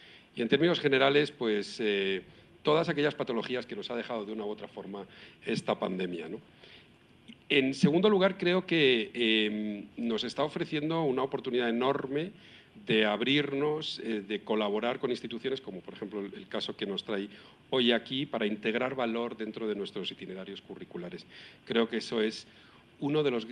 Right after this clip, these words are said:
elementos clave que yo creo que ya estaba allí, pero como tantas cosas, esta pandemia ha acelerado el proceso de alfabetización digital en todas las instituciones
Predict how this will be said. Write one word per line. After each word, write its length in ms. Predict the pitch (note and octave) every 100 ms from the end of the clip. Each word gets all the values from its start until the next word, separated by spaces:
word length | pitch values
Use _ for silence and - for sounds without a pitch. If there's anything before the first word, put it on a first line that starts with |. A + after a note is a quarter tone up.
| A#2+
elementos 540 | A2 A2 B2 A#2+ A#2
clave 360 | - B2 A#2 B2
que 140 | A2+
yo 180 | G2+ C#3+
creo 180 | B2 A2+
que 120 | A2
ya 120 | B2
estaba 340 | C#3+ - D3 A2+
allí, 300 | G#2 B2+ C#3+
pero 160 | G2+
como 200 | F#2 G2
tantas 400 | G2 C3 C#3 C#3+
cosas, 340 | - B2+ C3 -
esta 160 | -
pandemia 360 | A#2 G#2+ A2+ A2
ha 40 |
acelerado 600 | G#2+ - G2+ G#2 G#2 A2+ - - - -
el 120 | G#2+
proceso 460 | A#2 - A#2 B2+ A2
de 60 |
alfabetización 640 | G#2 - G2+ G2+ G2+ G#2+ A2+
digital 400 | A#2+ A2+ A2 G#2
en 80 |
todas 180 | F#2 G#2+
las 80 | G#2
instituciones 540 | - A2 G#2 A2+ -